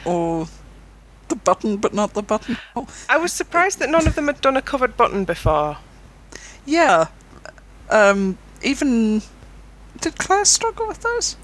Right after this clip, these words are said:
Speaker 1: She definitely hit her finger. But, I mean, they're quite common in vintage clothing.
Speaker 2: Hmm.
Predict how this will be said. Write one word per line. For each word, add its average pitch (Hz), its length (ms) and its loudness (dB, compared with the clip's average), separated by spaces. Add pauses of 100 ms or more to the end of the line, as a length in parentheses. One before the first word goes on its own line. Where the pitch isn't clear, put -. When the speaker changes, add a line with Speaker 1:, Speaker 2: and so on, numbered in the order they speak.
(640)
Speaker 1:
She - 140 0
definitely 277 340 2
hit 233 180 2
her 190 100 2
finger. - 320 -2 (560)
But, - 220 4 (440)
I 220 60 2
mean, 240 160 2
they're 285 100 2
quite - 280 0 (320)
common 147 420 2 (180)
in 160 320 0 (580)
vintage 160 560 0
clothing. 180 360 4 (400)
Speaker 2:
Hmm. 269 380 2